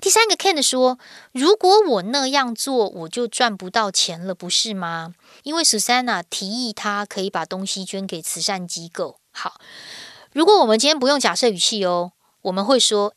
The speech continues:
“If I do that, I won't earn,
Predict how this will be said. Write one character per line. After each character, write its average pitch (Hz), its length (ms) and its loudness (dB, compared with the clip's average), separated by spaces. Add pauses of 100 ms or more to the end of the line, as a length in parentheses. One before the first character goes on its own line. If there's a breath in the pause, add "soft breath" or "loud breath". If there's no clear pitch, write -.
“If 214 240 -2
I 240 240 2
do 220 280 -2
that, 196 360 -2 (680)
I 196 220 2
won't 233 540 2 (260)
earn, 240 380 0